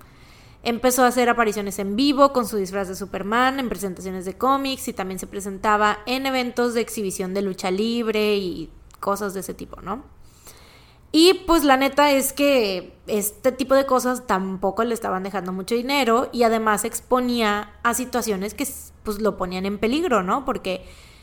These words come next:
eh, por ejemplo, una vez un chamaco, güey, llevó un arma cargada a uno de los eventos porque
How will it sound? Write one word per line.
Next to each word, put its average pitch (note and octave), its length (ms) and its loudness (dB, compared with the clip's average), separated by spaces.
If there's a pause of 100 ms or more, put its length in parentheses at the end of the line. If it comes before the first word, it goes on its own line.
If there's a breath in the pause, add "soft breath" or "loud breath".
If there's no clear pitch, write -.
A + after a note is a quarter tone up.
(180 loud breath)
eh, A3 400 2
por A3+ 120 6
ejemplo, B3 720 2
una A3+ 240 0
vez A3 520 0
un G#3+ 680 -2
chamaco, B3 540 2
güey, G3+ 500 2
llevó G3+ 320 2
un A3+ 320 2
arma A3+ 380 4
cargada G3 460 2
a - 20 2
uno G3 200 -2
de G3+ 80 0
los G3 160 -6
eventos G3+ 640 -4 (220)
porque C#4 720 4